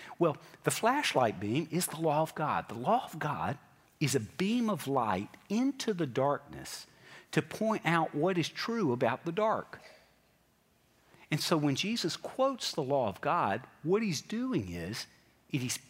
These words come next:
is he's exposing the human heart. Now, here's the irony of it. This man says, "I've kept all these since I was a boy."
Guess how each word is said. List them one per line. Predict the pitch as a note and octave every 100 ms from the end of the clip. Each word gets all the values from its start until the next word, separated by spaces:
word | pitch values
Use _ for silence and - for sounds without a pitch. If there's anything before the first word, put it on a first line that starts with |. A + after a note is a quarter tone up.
| - B2+
is | A#2+ C3+ A#2+ B2+
he's | B2+ -
exposing | - - - - G3+ A3+ A3 A3
the | G3
human | F3+ - D#3 E3
heart. | D3+ E3+ D#3 E2+ - -
Now, | - A#2 -
here's | A3+ C#3+ -
the | F#2+
irony | G2+ G#3+ C3 E2+ D#2+
of | D2+ F#2
it. | - - _ _ - - - - -
This | D3 -
man | E3 G3+ F3
says, | - E2+ E2+ - - - - -
"I've | A3 A3 -
kept | E4 E4 -
all | F3+ C3+
these | C#3+ G3 -
since | - F#3+ C#3+
I | B2+
was | D#3+ F3+
a |
boy." | A#3+ D4+ D#4+ F3 -